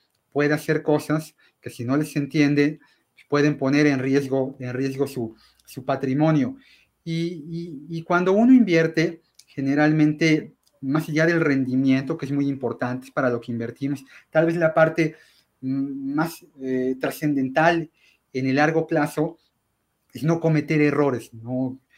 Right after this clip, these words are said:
Eh, a veces uno puede hacer muy bien,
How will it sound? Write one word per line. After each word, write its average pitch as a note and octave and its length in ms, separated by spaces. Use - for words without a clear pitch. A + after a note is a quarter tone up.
Eh, A#2+ 500
a B2+ 80
veces - 460
uno D#3+ 260
puede E3+ 160
hacer D#3+ 220
muy E3 220
bien, E3 440